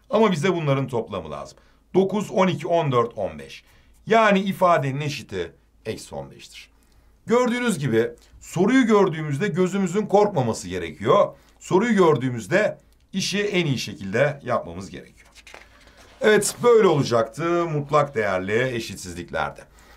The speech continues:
Dediğimiz gibi iki maddede mutlak değeri bitirmiş olduk. Mutlak değeri ikiyi bitirmiş olduk. Şimdi demiştik ki bir Ö S Y M sorumuz var, en başta bakmıştık. O sorunun çözümüyle devam edelim. Ne demiş bakalım.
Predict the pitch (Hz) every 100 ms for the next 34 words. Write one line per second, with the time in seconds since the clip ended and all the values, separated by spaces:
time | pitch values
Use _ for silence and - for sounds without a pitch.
0 | _ - 254 240 226 160 170 214 208 226
1 | 185 143 113 113 165 190 175 165 170 165
2 | 117 143 202 143 170 147 127 101 113 175
3 | - _ _ 139 143 180 185 135 127 127
4 | 156 185 - 90 76 - - - - -
5 | - - - 190 233 247 - 254 220 226
6 | 208 208 202 202 208 208 190 190 202 135
7 | 139 151 151 143 - 135 139 135 170 -
8 | 165 - _ _ - 254 262 190 156 185
9 | - 185 147 170 147 123 165 - - -
10 | _ - - 190 180 117 82 71 - _
11 | _ _ _ _ - _ _ 170 233 214
12 | 131 143 - 101 71